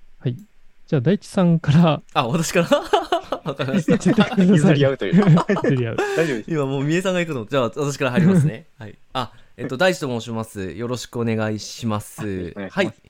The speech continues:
Speaker 2: えっと、どうしようかな。軽くというと、まあ、この後出ると思うんですけど、文学ラジオ、空飛ぶ猫たちという、えー、ラジオを、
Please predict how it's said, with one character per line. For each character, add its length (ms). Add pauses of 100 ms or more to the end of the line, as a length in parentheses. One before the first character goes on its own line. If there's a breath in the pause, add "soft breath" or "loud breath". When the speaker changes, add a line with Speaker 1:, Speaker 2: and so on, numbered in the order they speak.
Speaker 2:
え 140
っ 20
と、 440
ど 80
う 40
し 60
よ 40
う 40
か 40
な。 60
軽 280
く 240
と 140
い 80
う 40
と、 260 (180)
ま 60
あ、 20
こ 80
の 80
後 320 (200)
出 120
る 60
と 80
思 100
う 20
ん 40
で 60
す 60
け 80
ど、 60
文 140
学 200
ラ 140
ジ 120
オ、 120
空 180
飛 100
ぶ 80
猫 240
た 120
ち 100
と 140
い 320
う、 100 (420)
え 280
ー、 20
ラ 140
ジ 160
オ 60
を、 260